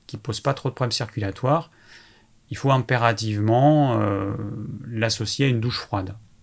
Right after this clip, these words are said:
Généralement, on fait un peu de sauna, un peu de douche froide, re-sauna, douche froide.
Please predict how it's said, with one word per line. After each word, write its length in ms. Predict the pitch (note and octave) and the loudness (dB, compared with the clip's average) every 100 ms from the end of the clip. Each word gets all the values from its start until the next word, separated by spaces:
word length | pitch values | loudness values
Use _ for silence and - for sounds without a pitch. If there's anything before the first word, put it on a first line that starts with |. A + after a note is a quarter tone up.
| - - - _ - - _ - - - | -20 -20 -20 _ -20 -20 _ -20 -20 -8
Généralement, 560 | A2+ A#2+ A2 A2+ A#2 C3+ | 0 4 4 4 4 2
on 40 | |
fait 100 | A2+ | 2
un 100 | A2+ | -2
peu 140 | A#2 | -2
de 40 | A#2 | -4
sauna, 420 | - G#2+ A#2 - | -2 0 0 0
un 100 | B2+ | -4
peu 160 | A2 A#2 | -2 -4
de 60 | |
douche 180 | A2 G#2+ | -4 -6
froide, 460 | - A2 A#2 B2+ - _ - | -4 2 4 2 -4 _ -14
re-sauna, 600 | A2 A#2 - A2+ A2 A#2 | -4 -4 -2 0 2 2
douche 260 | A2+ G#2+ G#2 | 2 -2 -6
froide. 480 | - A2 A2+ B2+ | -4 2 4 2